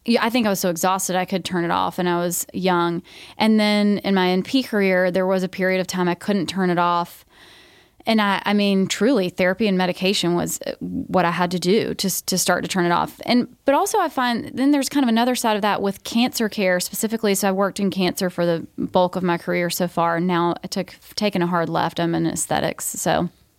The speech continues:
I'm like, I did my <laughs> time in cancer and then I couldn't serve those patients like I needed to anymore. But the one time I didn't turn it off,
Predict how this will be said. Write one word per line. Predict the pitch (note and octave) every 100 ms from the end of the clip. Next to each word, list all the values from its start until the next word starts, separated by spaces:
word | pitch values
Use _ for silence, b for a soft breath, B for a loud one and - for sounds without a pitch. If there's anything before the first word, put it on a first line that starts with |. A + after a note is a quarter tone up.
| _ -
I'm | F#3
like, | E3+
I | F3+
did | F3
my | F3
<laughs> | F3+ -
time | G#3 A3 G3 B B B
in | - G3+
cancer | G3 F3+ F#3
and | F3+ F3+
then | F3+ F3 F3 _ _ -
I | - -
couldn't | F#3 E3+ E3+ B B B B B B
serve | - F#3+ F3
those | F3+
patients | - F3+ F3+ E3+
like | F3
I | F3
needed | F3+ F3+ E3+
to | F#3
anymore. | E3+ F3 F3+
But | F#3 F#3 - B B B B B B _ - -
the | G#3+ B3+
one | A3+ G#3+ A#3 B3+ D#4+
time | - A3+ G#3+ G#3+ G#3 F#3+ -
I | G3 G3
didn't | E3+ F3 F3 F#3 G#3+
turn | - A3+ A#3
it | A#3+
off, | A#3 C4 C#4+ - -